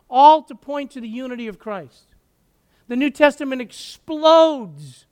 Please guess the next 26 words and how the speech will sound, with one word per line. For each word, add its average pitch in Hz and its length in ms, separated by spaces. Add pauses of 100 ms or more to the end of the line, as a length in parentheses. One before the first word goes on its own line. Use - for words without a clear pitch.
(440)
with 226 160
the 247 80
words 247 460 (120)
"in 277 240
Christ." 233 760 (720)
To 233 100
be 240 480 (560)
uh, 185 360
a 190 100
realization 262 680
to 247 160
us 262 240 (280)
that 220 120
we 277 240
are 262 160
in 233 80
Him 254 320
and 196 80
He's 247 200
in 240 120
us 277 340 (200)
and 240 120
the 240 80
Spirit's 302 500
in 220 120
us 185 220